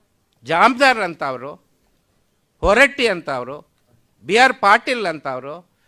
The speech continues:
ಜೆ ಬಿ ಪಾಟೀಲ್ ಅಂತ ಮಹನೀಯರು ಒಂದು ಕೆಟಲಿಸ್ಟ್ ಆಗಿ ಕೆಲಸ ಮಾಡ್ಬೋದು. ಅವರ ಪಾತ್ರನ, ಅವರ ಕೊಡುಗೆಯನ್ನ, ಅವರ ನಾಯಕತ್ವನ, ಅವರ ಮಾರ್ಗದರ್ಶನನ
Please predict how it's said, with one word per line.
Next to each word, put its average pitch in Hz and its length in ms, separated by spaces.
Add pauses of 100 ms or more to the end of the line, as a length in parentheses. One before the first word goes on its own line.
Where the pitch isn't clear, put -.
(160)
ಜೆ 175 180
ಬಿ 294 160
ಪಾಟೀಲ್ 202 500
ಅಂತ 175 160
ಮಹನೀಯರು 160 840 (220)
ಒಂದು 165 220
ಕೆಟಲಿಸ್ಟ್ 220 640
ಆಗಿ 160 240
ಕೆಲಸ 139 400
ಮಾಡ್ಬೋದು. 98 600 (2250)
ಅವರ 226 240
ಪಾತ್ರನ, 226 760
ಅವರ 226 180
ಕೊಡುಗೆಯನ್ನ, 208 720
ಅವರ 214 200
ನಾಯಕತ್ವನ, 196 840
ಅವರ 214 160
ಮಾರ್ಗದರ್ಶನನ 185 960